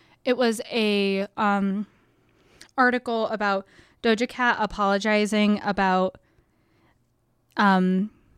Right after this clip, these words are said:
you know, saying that she was quitting music. And they had said, "Maybe Doja Cat isn't quitting music." So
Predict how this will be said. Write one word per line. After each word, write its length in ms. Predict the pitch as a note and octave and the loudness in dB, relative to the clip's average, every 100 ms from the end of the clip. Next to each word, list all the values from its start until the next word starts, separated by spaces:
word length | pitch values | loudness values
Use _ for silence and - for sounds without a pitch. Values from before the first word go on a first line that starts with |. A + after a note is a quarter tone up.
| - _ | -20 _
you 140 | B3 A3 | 0 4
know, 280 | G3+ G3 - | 2 0 -6
saying 320 | - A#3 G#3 | -4 0 2
that 160 | G3 - | 0 -2
she 120 | G#3+ | -4
was 100 | G3 | -4
quitting 320 | - G#3+ G3 | -2 0 2
music. 480 | A3 C#4 F#3 F3 - - | 4 2 0 -8 -14 -6
And 420 | A3 G3+ G3+ G3 - _ - - | -2 -2 -4 -8 -16 _ -16 -2
they 80 | A#3 | -2
had 160 | G#3+ | 0
said, 240 | A3+ G3+ - | 0 -2 -2
"Maybe 480 | A3+ G#3+ B3+ D#4+ D4+ | 0 2 2 0 0
Doja 280 | A3 A3+ A#3 | -2 -2 -6
Cat 280 | - G#3+ | -6 -4
isn't 220 | G#3+ G3+ G3+ | -4 -4 -4
quitting 300 | A3 G3 F3+ | -2 -2 -2
music." 560 | F#3+ - - - - _ _ _ F4+ | -8 -14 -16 -18 -20 _ _ _ -20
So 720 | - - A3+ G#3 G3+ G3 | -16 -8 -2 0 0 -2